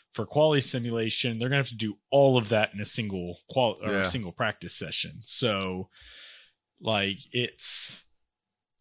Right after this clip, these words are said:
Speaker 1: it's gonna up the activity during practice and then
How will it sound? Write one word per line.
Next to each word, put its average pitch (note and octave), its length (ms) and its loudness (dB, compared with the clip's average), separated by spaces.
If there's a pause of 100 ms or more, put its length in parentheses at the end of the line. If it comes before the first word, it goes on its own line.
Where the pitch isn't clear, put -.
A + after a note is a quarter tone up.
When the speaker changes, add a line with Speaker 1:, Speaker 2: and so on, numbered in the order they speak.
(180)
Speaker 1:
it's - 180 -2
gonna C#3 340 6 (100)
up C3 400 2 (420)
the A2+ 260 0
activity C3+ 640 2
during B2+ 280 -2
practice - 840 -4 (500)
and A2 200 -4
then G2 480 -4